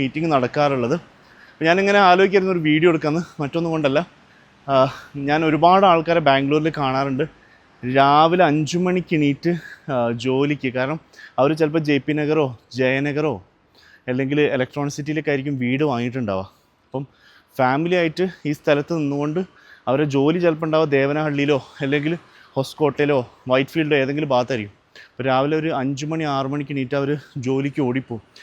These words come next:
എന്നിട്ട് രാത്രി എത്തുന്ന ഒമ്പത് മണിക്കാണ്. അപ്പോൾ ബാംഗ്ലൂരിൽ അങ്ങനെ ജോലി ചെയ്യുന്ന ഒരുപാട് ആൾക്കാരുണ്ട്. കാരണം അങ്ങനെ ഹാർഡ് വർക്ക് ചെയ്ത കുറേ, നമ്മളിപ്പോൾ പറയുമ്പോൾ അതിനൊരു തന്ത വൈബ് എന്നൊക്കെ പറയെങ്കിലും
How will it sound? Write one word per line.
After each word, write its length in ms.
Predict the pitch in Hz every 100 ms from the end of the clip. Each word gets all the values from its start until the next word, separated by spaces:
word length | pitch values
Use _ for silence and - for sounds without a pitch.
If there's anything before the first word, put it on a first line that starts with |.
| - -
എന്നിട്ട് 240 | - 139 143 135
രാത്രി 220 | 135 151
എത്തുന്ന 260 | 131 151 147
ഒമ്പത് 200 | 123 127
മണിക്കാണ്. 300 | 131 131 110 -
അപ്പോൾ 160 | - 113 113
ബാംഗ്ലൂരിൽ 480 | 120 135 151 151 165 - _ _ _ -
അങ്ങനെ 240 | 139 156 175 - 160 131
ജോലി 260 | 143 151 165
ചെയ്യുന്ന 200 | 160 160
ഒരുപാട് 420 | 131 131 170 165 165
ആൾക്കാരുണ്ട്. 560 | 135 120 147 139 127 104 - _ _ _ - - _
കാരണം 220 | 113 123 135 - _ _ _ _ _ _ _ _ _ _ _
അങ്ങനെ 280 | 104 113 131 147
ഹാർഡ് 240 | 131 131
വർക്ക് 160 | 156 160
ചെയ്ത 260 | 151 147 151
കുറേ, 140 | 135 113
നമ്മളിപ്പോൾ 380 | 104 123 143 139
പറയുമ്പോൾ 320 | 123 120 143
അതിനൊരു 180 | 151 151 147
തന്ത 140 | 131
വൈബ് 240 | 139 143 151
എന്നൊക്കെ 220 | 151 156 147
പറയെങ്കിലും 400 | 127 143 143